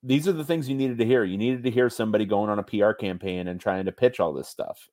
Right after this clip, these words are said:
Um, and, you know, we'll, we'll see how the proof is in the pudding. But as of right now, nailing a lot of that soft stuff, nailing a lot of the stuff that is, you know,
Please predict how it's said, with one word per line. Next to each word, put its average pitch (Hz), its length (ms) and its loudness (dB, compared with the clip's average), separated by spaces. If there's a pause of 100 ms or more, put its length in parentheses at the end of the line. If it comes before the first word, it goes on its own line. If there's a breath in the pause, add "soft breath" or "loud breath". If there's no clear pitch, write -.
Um, 92 640 -2
and, 95 540 -4 (800)
you 110 120 2
know, 104 140 6
we'll, 117 260 4
we'll - 100 2
see 139 220 4
how 123 140 10
the 113 80 2
proof 131 340 2
is 110 160 2
in 104 80 -4
the 80 80 -8
pudding. 113 500 4 (240)
But 110 380 6
as 135 240 2
of 113 80 -4
right 113 280 2
now, 107 580 2 (260)
nailing 135 580 2
a 113 100 4
lot 107 220 8
of 101 80 2
that 98 220 2
soft 87 280 2
stuff, - 380 -10
nailing 110 460 -2
a 107 80 0
lot 98 180 4
of 101 60 -2
the 104 40 -4
stuff - 400 0
that 92 360 -2
is, 92 560 -6
you 101 160 -4
know, 85 320 -4